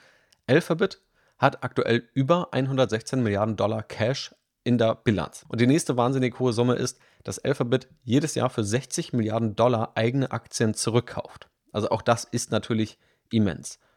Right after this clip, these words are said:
Und davon ist er prinzipiell auch ein Fan, denn er sagt, Alphabet ist ziemlich eingeschränkt, was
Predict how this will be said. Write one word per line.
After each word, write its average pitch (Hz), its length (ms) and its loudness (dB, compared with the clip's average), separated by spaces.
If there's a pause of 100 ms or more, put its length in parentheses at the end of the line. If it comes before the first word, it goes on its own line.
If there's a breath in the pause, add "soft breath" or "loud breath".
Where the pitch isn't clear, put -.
(100)
Und 127 180 -6
davon 165 280 2
ist - 120 -2
er 143 60 4
prinzipiell 143 520 0
auch 135 140 0
ein 135 140 2
Fan, - 360 -6 (140)
denn 123 120 2
er 147 120 2
sagt, 110 340 0 (380)
Alphabet 139 380 0
ist - 160 -6
ziemlich 190 300 0
eingeschränkt, 127 540 0
was - 240 -2